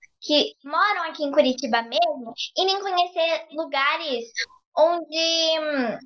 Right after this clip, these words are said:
a gente mostra um pouquinho da, das etnias que formaram a população. E no total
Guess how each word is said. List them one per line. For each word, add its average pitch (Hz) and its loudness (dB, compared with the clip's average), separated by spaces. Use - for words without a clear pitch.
a 311 4
gente 359 -2
mostra 381 2
um 381 -14
pouquinho 349 0
da, 294 0
das 320 4
etnias 359 0
que 330 -8
formaram 277 0
a 254 -2
população. 233 0
E 339 2
no 392 0
total 330 0